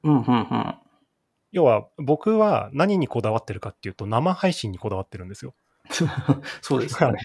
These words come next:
Speaker 2: <laughs> そう。ライブでラジオをしたくって。
Speaker 1: 本物のラジオみたいな感じですね。
Speaker 2: そうそうそうそう。で、ここで出てくるのが、えっと、配信ソフトウェアなんですよね。
Speaker 1: うん、うん。
Speaker 2: で、そこで、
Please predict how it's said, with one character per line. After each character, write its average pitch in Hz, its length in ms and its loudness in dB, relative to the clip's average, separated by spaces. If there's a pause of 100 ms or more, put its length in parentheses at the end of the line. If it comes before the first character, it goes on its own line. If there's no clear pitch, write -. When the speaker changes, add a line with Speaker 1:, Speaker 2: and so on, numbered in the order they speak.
(120)
Speaker 2:
<laughs> - 160 -20
そ 120 260 -2
う。 139 40 -12
ラ 165 120 8
イ 202 80 4
ブ 190 120 -2
で 175 120 4
ラ 175 140 6
ジ 135 100 2
オ 90 100 -2
を 82 40 -10
し - 80 -10
た - 100 -8
く - 140 -18
っ - 200 -20
て。 104 280 -4 (1080)
Speaker 1:
本 135 240 0
物 127 200 8
の 120 120 6
ラ 117 140 8
ジ 110 80 2
オ 113 60 4
み - 100 -6
た - 80 -4
い - 40 -8
な - 100 -16
感 - 180 -14
じ - 100 -20
で - 60 -20
す - 0 -
ね。 - 80 -18
Speaker 2:
そ - 140 4
う 151 40 6
そ 135 120 4
う 120 40 0
そ 110 180 -2
う 92 40 -8
そ - 140 -18
う。 - 400 -20
で、 170 80 2
こ 180 180 2
こ 214 180 -6
で 233 460 0
出 160 140 2
て 156 100 -2
く - 120 -2
る 107 80 -4
の 107 120 -4
が、 135 320 -4 (120)
え 117 80 -8
っ 104 40 -8
と、 - 140 -10
配 147 180 4
信 143 280 -2
ソ 127 120 0
フ - 100 -6
ト 113 100 -4
ウ - 20 -2
ェ 92 120 -6
ア 87 40 -12
な 92 80 -14
ん 127 80 -20
で 110 60 -18
す - 100 -18
よ 120 60 -16
ね。 120 120 -16 (220)
Speaker 1:
う 143 40 0
ん、 123 240 -4
う - 60 -10
ん。 - 220 -10 (640)
Speaker 2:
で、 160 200 -2
そ 175 200 -6
こ 196 220 0
で、 196 360 0